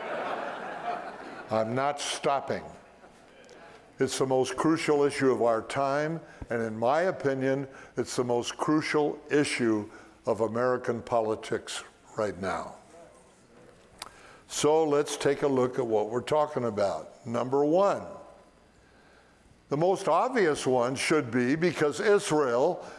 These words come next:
is the most frequently mentioned subject in the Bible next to the Lord himself.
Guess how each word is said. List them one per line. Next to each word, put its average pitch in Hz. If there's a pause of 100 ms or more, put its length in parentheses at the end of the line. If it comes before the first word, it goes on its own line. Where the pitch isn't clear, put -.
(120)
is 185
the 190
most 180
frequently 196
mentioned 160
subject 156
in 156
the 151
Bible 160
next 160
to 170
the 170
Lord 170
himself. 196